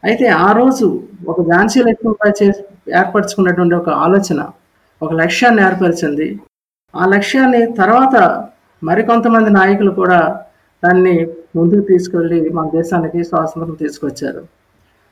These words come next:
అదేవిధంగా గాంధీజీ కూడా ఆలోచన చేశాడు, నా దేశానికి స్వాతంత్రం రావాలి,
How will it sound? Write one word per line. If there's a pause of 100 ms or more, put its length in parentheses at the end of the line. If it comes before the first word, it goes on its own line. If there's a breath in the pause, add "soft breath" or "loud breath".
(140)
అదేవిధంగా
గాంధీజీ
కూడా
ఆలోచన
చేశాడు, (1040)
నా
దేశానికి
స్వాతంత్రం
రావాలి,